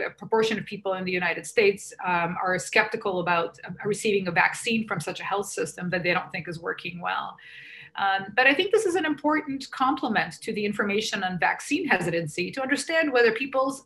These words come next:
uh, belief in the system that is delivering the vaccine is really there.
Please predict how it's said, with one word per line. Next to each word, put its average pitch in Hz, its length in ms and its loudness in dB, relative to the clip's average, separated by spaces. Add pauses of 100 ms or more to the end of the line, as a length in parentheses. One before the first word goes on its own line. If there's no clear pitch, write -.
(120)
uh, 196 160 4
belief 220 580 2
in 208 180 2
the 196 120 4
system 381 540 0
that 220 120 4
is 202 120 4
delivering 233 540 4
the 190 80 2
vaccine 180 640 0 (500)
is 214 140 4
really 226 300 10
there. - 400 0